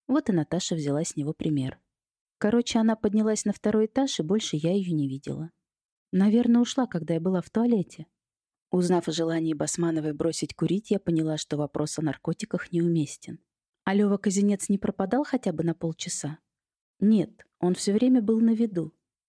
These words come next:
А вы его подозреваете? По-моему, он тут совсем ни при чём. Ой, Татьяна, извините,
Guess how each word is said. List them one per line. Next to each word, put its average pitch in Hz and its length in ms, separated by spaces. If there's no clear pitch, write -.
А 180 120
вы 208 120
его 240 180
подозреваете? 165 920
По-моему, 180 440
он 175 140
тут 180 180
совсем 196 480
ни 160 80
при 143 200
чём. 139 400
Ой, 202 180
Татьяна, 190 500
извините, 202 600